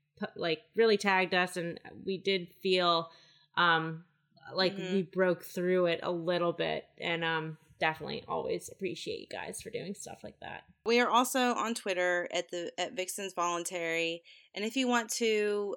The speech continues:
Speaker 2: um, donate to us, we're on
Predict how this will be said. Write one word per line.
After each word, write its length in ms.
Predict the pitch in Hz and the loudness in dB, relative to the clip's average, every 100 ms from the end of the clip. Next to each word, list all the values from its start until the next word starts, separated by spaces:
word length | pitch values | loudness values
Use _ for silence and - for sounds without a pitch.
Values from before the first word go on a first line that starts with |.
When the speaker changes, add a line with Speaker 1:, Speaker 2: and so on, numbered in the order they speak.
| - | -6
Speaker 2:
um, 540 | 175 170 165 165 175 - _ _ - | -2 0 -2 -4 -8 -14 _ _ -10
donate 340 | - 202 214 208 | -4 -2 -2 -2
to 140 | 220 | 0
us, 440 | 196 196 208 - - | 2 4 2 0 -4
we're 360 | 185 180 170 - | -2 -2 0 -2
on 460 | 180 185 185 185 | 0 0 0 -4